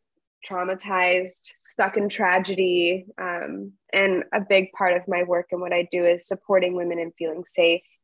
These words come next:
secure, and, like, embodied, turned on, excited to be alive. Um, so that's a big piece of my work. The way that I do that is through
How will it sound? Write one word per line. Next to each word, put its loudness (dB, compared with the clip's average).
secure, 4
and, 2
like, -4
embodied, 2
turned -2
on, -2
excited 2
to -12
be -8
alive. -2
Um, -4
so -4
that's 0
a 2
big 0
piece -6
of -12
my 2
work. 2
The -2
way 2
that -4
I 0
do -4
that 0
is -10
through -2